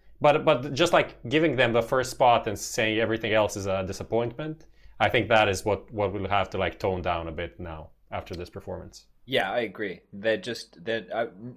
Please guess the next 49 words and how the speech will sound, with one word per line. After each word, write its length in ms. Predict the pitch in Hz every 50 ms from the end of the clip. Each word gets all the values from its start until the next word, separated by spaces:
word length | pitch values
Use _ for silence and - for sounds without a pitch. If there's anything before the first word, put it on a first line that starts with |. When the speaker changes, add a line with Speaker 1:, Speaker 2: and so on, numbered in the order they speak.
| - - 107
Speaker 2:
there's 240 | 110 110 139 147 147
no 160 | 160 175 165
way 160 | 143 131 127
they're 120 | 120 110 101
just 200 | 98 107 - -
a 40 | 92
run-of-the-mill 600 | 90 107 110 110 107 95 95 90 92 92 87 -
team. 420 | - - 117 110 101 87 - - - _ _
They're 120 | - 98 98
still, 240 | - - 127 110
you 100 | 101 95
know, 160 | 92 92 87 85
a 40 |
top 300 | 80 - - 101 - -
five 240 | - 92 90 85 85
team 200 | - 92 90 85
in 80 | 87 82
the 80 | 82
world. 440 | 80 85 85 - 80 73 73 - - _ _ _ _
Um, 380 | 90 87 85 82 80 82 78 _ _ _ - - - - - - - - - -
and 360 | 117 117 113 110 98 87 92
there's 160 | 92 113 110 127
no 100 | 117 101
doubt 220 | 90 104 95 90
in 60 | 85
my 120 | 82 80 80
mind 280 | 85 90 92 92 85
they're 80 | 82 82
gonna 160 | 87 82 78
bounce 300 | - - 87 85 - -
back. 320 | _ - 92 87 78 -
It's 140 | - - -
just, 340 | - - 90 - - - -
uh, 280 | 92 87 85 85 82 78 - - - _ _ _ _ _ _ _
the, 160 | - 87 82 - _ _ _
the, 120 | - -
I 60 | 92
guess 200 | 92 101 95 90
the 100 | - -
gloss 320 | 95 - 107 110 113 - -
is 120 | 110 95
gone. 360 | - 123 117 117 123 151 151 - -
But, 260 | 131 135 131 - _ _ _ _ _ _ - - - _ _ _ _
uh, 300 | - 120 131 131 127 123
there 140 | 120 131 135
was 180 | 151 196 202 -
something 280 | - 180 156 131 -
I 100 | 120 110
was, 360 | 110 107 104 98 92 - -